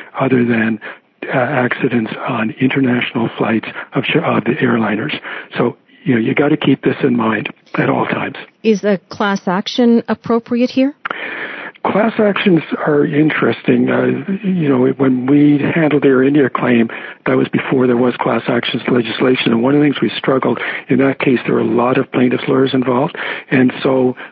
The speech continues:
Speaker 1: we struggled with how do you deal with the, uh, problems arising out of so many different law firms involved. The experience of those lawyers varied dramatically. Those were early times.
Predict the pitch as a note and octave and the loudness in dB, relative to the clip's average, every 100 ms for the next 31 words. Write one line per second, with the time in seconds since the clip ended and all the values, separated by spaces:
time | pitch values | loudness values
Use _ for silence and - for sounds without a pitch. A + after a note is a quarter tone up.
0 | - C3 - E3 E3 D3+ C3 - - - | -2 -2 2 0 2 2 0 -2 -6 -2
1 | C#3 C#3 C#3+ B2+ A2 B2+ C3+ A#2+ A#2 - | 0 2 2 2 4 4 4 2 0 -6
2 | - - - B2 A#2 A2+ C3+ - A2 A2 | -16 -10 -2 2 2 2 0 -4 -6 -6
3 | - C#3+ C3+ C3 A2 - A#2+ A#2+ G#2+ A#2 | -2 0 0 0 -2 -2 -2 0 0 0
4 | A2 F#2 - C3+ C#3 C3 B2 A#2 - - | 0 -4 -2 0 0 2 0 -2 -8 -16
5 | - - D#3 B2+ - A#2 B2 A2+ - A#2 | -12 -6 -2 0 0 0 0 0 -2 -4
6 | - A2 B2 A2+ A2 A#2 - - C3+ C3 | -2 -2 -2 0 0 -2 -4 0 2 4
7 | B2 - - A#2+ A#2 B2+ B2 A2 - - | 2 0 -2 -2 -2 0 0 0 -2 -8
8 | - - A#2+ B2 A#2 A2 A#2 A2+ A2+ G#2+ | -10 -4 0 2 2 2 0 0 0 0
9 | B2 - A#2 A#2 A2 A2+ C3+ B2 A2+ - | -2 -2 -2 0 -2 -2 0 0 0 0
10 | A2 A2 | -2 -2